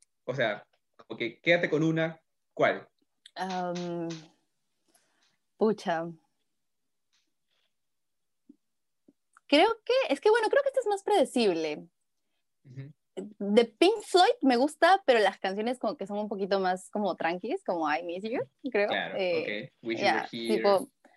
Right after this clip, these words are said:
Speaker 2: ya, claro, claro.
Speaker 1: Ajá.
Speaker 2: Pero sí, creo que esas. No soy, o sea, la verdad es que no soy muy de, de, de...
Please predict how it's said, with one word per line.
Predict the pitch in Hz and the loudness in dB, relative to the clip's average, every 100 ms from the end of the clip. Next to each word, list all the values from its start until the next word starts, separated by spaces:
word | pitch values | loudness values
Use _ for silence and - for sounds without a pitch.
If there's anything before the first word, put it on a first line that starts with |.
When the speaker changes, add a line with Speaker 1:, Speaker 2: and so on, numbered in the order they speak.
| _ - | _ -2
Speaker 2:
ya, | 208 208 | 0 4
claro, | 240 277 302 - 202 | 4 4 0 -8 -2
claro. | 277 262 156 - _ _ | 2 4 2 -4 _ _
Speaker 1:
Ajá. | - - - _ _ | -20 -20 -20 _ _
Speaker 2:
Pero | 254 233 220 214 - _ _ _ _ _ _ - _ | 2 4 2 0 -6 _ _ _ _ _ _ -20 _
sí, | - 269 214 269 | -4 -4 -2 -2
creo | 330 381 | -2 0
que | 294 | -2
esas. | 233 185 | 0 -2
No | 233 370 | 0 2
soy, | 539 494 | 4 2
o | 247 | 2
sea, | 208 | -4
la | 180 202 | 0 2
verdad | 214 339 | 4 2
es | |
que | 392 | 2
no | 392 294 | 0 2
soy | 302 | 2
muy | 269 277 | 4 4
de, | 285 269 196 | 6 4 4
de, | 160 175 160 - | -2 -6 -8 -12
de... | 156 147 | -18 -18